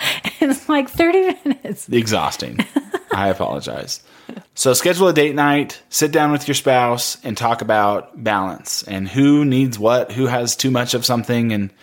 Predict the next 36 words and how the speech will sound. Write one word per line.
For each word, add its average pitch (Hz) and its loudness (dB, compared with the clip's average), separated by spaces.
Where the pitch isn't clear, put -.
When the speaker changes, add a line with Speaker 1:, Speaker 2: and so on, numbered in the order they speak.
Speaker 2:
and 113 2
needs 117 2
something 113 -2
else 107 -2
in 113 -2
their 107 0
life. 101 0
I 101 0
think 104 -6
it's - -6
probably 113 0
one 110 2
of, 104 -2
hopefully 147 2
it - -4
starts - 0
a 110 0
conversation 104 0
or 98 -2
a 92 -2
series 107 0
of 98 -6
conversations 95 -8
with 95 -6
you 104 0
and 104 2
your 92 -2
significant 95 -6
other, 170 0
because 113 -2
it's 113 0
ongoing, 110 -2
because 98 -8
it's 95 -6
gonna 101 -4
take - -6